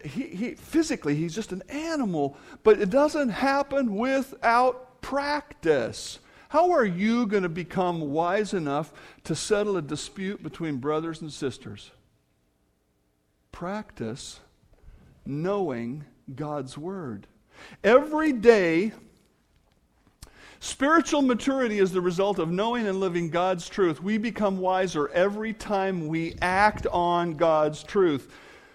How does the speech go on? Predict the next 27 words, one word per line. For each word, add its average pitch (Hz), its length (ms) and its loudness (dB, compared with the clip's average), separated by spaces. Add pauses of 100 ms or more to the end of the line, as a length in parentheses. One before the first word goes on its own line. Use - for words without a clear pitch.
(320)
And 175 200 2
until 254 540 2
you 208 300 0 (100)
act 247 600 2
on 175 420 2
God's 165 380 2
truth, 160 320 -2
till 220 180 6
you 208 160 0
put - 280 0
it 330 160 0
to 240 80 -2
practice 226 720 2
in 294 400 4
your 240 440 6
life, 196 760 4 (1120)
it's - 180 -12
not 185 220 0
really 156 260 0
there. 139 400 -6 (2500)
I 135 100 0
knew 180 200 0
a 202 40 0
man 175 420 -2 (140)
years 165 260 0
ago 151 360 0
in 123 120 -4